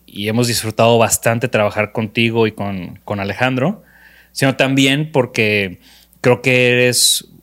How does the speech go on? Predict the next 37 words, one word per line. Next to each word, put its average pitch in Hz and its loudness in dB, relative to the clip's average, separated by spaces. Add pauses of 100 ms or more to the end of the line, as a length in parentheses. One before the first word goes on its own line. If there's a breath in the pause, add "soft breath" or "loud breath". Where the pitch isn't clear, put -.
una 117 2
voz 113 0
importante 113 -2
en 95 -6
lo 98 -6
que - -14
está - -4
pasando 110 -2
hoy 110 0
en 104 -2
día 107 0
en 107 -2
la 110 2
arquitectura 107 -4
y 104 -4
en 101 -4
la 98 -6
ciudad 104 0
y 104 -6
en 101 -6
el 101 -8
urbanismo 104 -4
en, 98 -8 (520 soft breath)
en 123 2
Monterrey. 131 2 (300 loud breath)
He 131 2
tenido 139 2
la 139 4
oportunidad 123 0
de 123 2
leerte, 127 2 (160)
he 131 -12
tenido 117 -2
la 117 2
oportunidad 110 0
de 113 4
escucharte 131 -2